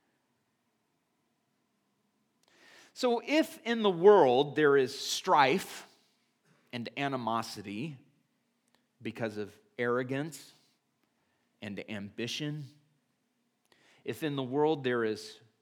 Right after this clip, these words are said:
jockeying for position, favoritism, backbiting, manipulation, self-promotion, being a transformed community means bearing one another with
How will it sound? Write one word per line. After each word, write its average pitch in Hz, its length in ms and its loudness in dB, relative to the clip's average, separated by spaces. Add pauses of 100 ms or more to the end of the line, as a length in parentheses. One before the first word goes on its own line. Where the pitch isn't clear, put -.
(120)
jockeying 160 720 0
for 139 220 -8
position, 151 800 -8 (960)
favoritism, 151 1160 0 (1000)
backbiting, 131 800 0 (640)
manipulation, 135 1000 -2 (1500)
self-promotion, 139 1300 -4 (1700)
being 202 300 0
a 170 120 2
transformed 180 1000 -6
community 156 460 -8
means 135 320 -8
bearing 143 600 -2
one 131 180 -8
another 123 300 -8
with 110 240 -12